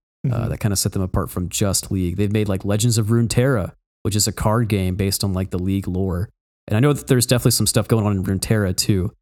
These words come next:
Speaker 1: uh, concerning Arcane. In fact, I'm pretty sure that the whole, like, League of Legends universe is called Runeterra. Like, that's the name that they have for it.
Speaker 2: Runeterra,
Speaker 1: So,
Speaker 2: okay.
Speaker 1: yeah, that's kinda a cool little fact. But yeah,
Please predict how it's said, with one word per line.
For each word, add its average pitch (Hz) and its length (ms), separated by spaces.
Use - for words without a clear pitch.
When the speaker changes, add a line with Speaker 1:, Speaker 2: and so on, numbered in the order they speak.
Speaker 1:
uh, 82 180
concerning 98 400
Arcane. 92 460
In 107 60
fact, 117 340
I'm 110 140
pretty 143 220
sure 131 260
that 120 140
the 101 100
whole, 107 360
like, 92 200
League 104 260
of 107 140
Legends 107 340
universe 117 440
is 107 100
called 113 440
Runeterra. 92 680
Like, - 120
that's 101 200
the 104 100
name 92 460
that 85 120
they 73 100
have 78 300
for - 280
it. - 100
Speaker 2:
Runeterra, 123 380
Speaker 1:
So, - 160
Speaker 2:
okay. 117 260
Speaker 1:
yeah, - 140
that's 90 160
kinda 92 300
a 92 100
cool 98 260
little 90 180
fact. - 440
But 90 200
yeah, 170 200